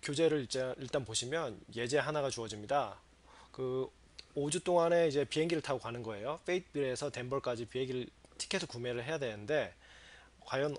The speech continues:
어떻게 하면 가장 싸게 티켓을 구매할 수 있을까에 대한 문제이고요. 그 첫 번째 옵션은 이제, 아, 여기 제약 조건이 몇 개 있습니다. 매, 그러니까 매주 페이트빌에서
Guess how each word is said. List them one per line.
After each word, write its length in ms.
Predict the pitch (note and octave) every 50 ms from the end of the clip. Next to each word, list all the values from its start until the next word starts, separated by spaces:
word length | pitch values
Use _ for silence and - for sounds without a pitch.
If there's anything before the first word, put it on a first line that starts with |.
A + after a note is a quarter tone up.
| - -
어떻게 460 | - B2 - - - - - - E3
하면 180 | D3 C#3 C#3+ B2
가장 340 | - - A#2+ C3 C#3 C#3+
싸게 600 | C3+ - - E3 D#3+ B2+ A#2+ A#2+ B2+ A2+ F#2 E2 -
티켓을 300 | - - - D3+ D3 C3+
구매할 360 | - - B2+ C3 C3 C3 B2+
수 120 | - -
있을까에 580 | A#2+ - - C3 A#2+ - A#2+ A2 G#2+ F#2+ G#2 A#2
대한 300 | G#2 A2+ A2+ A2+ A2 G2+ -
문제이고요. 640 | A2 A#2+ A2 A#2+ A2 G2+ - C#3 F3 F#3 D3 F#2 - - _ - - - - - - - -
그 260 | - B2+ B2+ B2+ C3 -
첫 140 | - F#3
번째 220 | - G#3+ G#3 G#3 F3+
옵션은 540 | C#3+ - - D3 D#3+ F#3 F#3 D#3 A#2+ G2 -
이제, 480 | A#2 B2 B2 B2 B2 B2 B2 B2 A2+ - - -
아, 140 | C#3 C3
여기 200 | B2 B2+ C3+ D3+
제약 280 | D3 - D3+ D#3 D#3 -
조건이 260 | - D3 - C3+ C3
몇 140 | A2+ A2 -
개 100 | - A2+
있습니다. 480 | G#2 - A#2+ A2+ G#2 F#2+ F#2 F2 F2 - - - - - - - - -
매, 320 | A2+ C3+ C#3+ D3 D#3 D#3
그러니까 320 | - C3+ C3+ - C#3 C3+ A#2+
매주 380 | A2 C3 C3+ C#3 C#3 F3 F3
페이트빌에서 800 | E3 - A3 G#3+ G3 - - F3 D#3 C#3 C#3 C3 E3+ F#3 G3 G3+